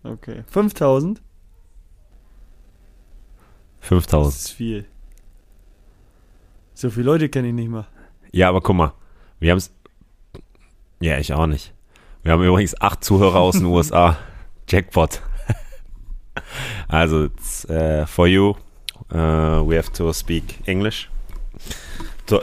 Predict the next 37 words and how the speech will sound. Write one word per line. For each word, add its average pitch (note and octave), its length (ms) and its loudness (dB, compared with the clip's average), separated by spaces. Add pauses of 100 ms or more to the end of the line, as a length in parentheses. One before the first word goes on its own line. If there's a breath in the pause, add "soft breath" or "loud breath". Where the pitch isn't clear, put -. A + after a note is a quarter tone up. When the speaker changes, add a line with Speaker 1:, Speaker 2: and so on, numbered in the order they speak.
Speaker 2:
we F#2 140 4
have F2+ 80 0
to - 100 -2
talk, - 380 2
nee, D#2 180 0
we D#2 100 0
have D#2 100 -2
to - 100 -8
speak - 260 -4
English. D#2+ 200 -6 (160)
Ah, D#2 120 0
gut, D#2+ 220 0
jetzt E2+ 160 0
weiß F#2+ 160 4
ich F#2+ 80 2
auch, E2 40 0
wo F2+ 80 2
meine F2 140 0
Englisch, F#2 300 0
äh, E2+ 300 0
Skills - 260 -2
bess-, - 260 -8
sich E2+ 200 -8
verbessern D#2+ 360 -2
müssen, D#2 260 -4
ne? G2+ 100 -4 (1040 loud breath)
So, D2+ 160 -6
jetzt - 140 -8
bin D#2 80 -4
ich - 100 -8
bei C#2+ 80 -6
Spotify. - 600 -4 (600)
Speaker 1:
Nice E3 340 0
that E3 140 -2
you D#3+ 160 -2
are D#3 80 0
here. D#3 360 -2